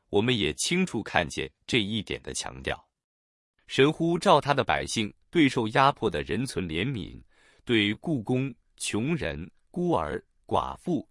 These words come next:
都要有慈爱与体恤。神在这里发出非常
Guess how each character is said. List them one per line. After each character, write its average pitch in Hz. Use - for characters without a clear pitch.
都 113
要 101
有 71
慈 -
爱 98
与 87
体 -
恤。 -
神 143
在 180
这 160
里 90
发 107
出 104
非 147
常 92